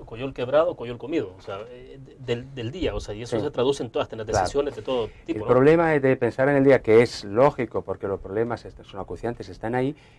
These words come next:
Speaker 2: es que mientras tanto los escenarios se mueven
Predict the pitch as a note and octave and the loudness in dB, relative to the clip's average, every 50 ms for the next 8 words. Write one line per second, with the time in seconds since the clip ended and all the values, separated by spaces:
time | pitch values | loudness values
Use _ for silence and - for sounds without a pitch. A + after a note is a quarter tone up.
0 | - - - - B2+ A#2 - - A#2 A2 A2+ C3 C3 C3+ C3 B2+ - - C3+ C3 | -20 -10 -4 -2 -2 -2 -2 -2 -2 0 0 0 2 0 -2 -2 -2 -4 -4 -4
1 | C3 - C#3 B2+ A2+ A#2 - - G2 - - G#2 G2 A2 A#2 B2 B2 B2 B2 B2 | -2 -2 -2 -2 -2 -4 -6 -8 -12 -12 -12 -10 -8 -6 -4 -4 -4 -4 -6 -8
2 | - - - - - - F#2+ F#2 G#2+ B2+ C#3+ C#3+ B2 G2+ G#2+ A#2+ | -12 -18 -20 -16 -14 -10 -10 -6 -4 -4 -4 -4 -4 -4 -6 -6